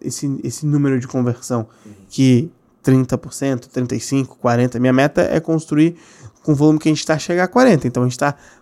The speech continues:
Speaker 1: construindo novas estratégias de inbound pra chegar a quarenta. Fora o lançamento. No lançamento a gente sempre vai muito bem, porque é só que eu não consigo atingir tantas pessoas com lançamento, né?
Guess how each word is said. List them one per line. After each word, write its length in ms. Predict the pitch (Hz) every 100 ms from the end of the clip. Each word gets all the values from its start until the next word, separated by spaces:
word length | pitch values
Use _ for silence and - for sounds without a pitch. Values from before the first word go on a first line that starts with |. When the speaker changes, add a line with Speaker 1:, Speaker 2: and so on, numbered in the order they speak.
| _
Speaker 1:
construindo 440 | 151 135 156 165
novas 400 | 139 127 185 220
estratégias 580 | 196 - 170 165 156 147
de 80 | 143
inbound 540 | 143 120 135 190 220 208 - _ -
pra 100 | 156
chegar 280 | - 156
a 40 | 156
quarenta. 460 | 196 208 151 123 - _ 107
Fora 280 | - 220
o 40 | 233
lançamento. 480 | 233 233 190 135 135
No 140 | 143
lançamento 360 | 160 170 165 175
a 20 |
gente 100 | 170
sempre 180 | 175 170
vai 120 | 165
muito 240 | 165 160 160
bem, 200 | 147 170
porque 420 | 165 156 165 165 - - - -
é 60 | 135
só 140 | 156
que 140 | -
eu 140 | 196 180
não 100 | 185
consigo 260 | 190 202
atingir 320 | 202 202 175 170
tantas 840 | - 180 220 233 233 220 202 175
pessoas 340 | 175 170 156
com 80 | 151
lançamento, 480 | 139 127 127 120 117
né? 140 | 135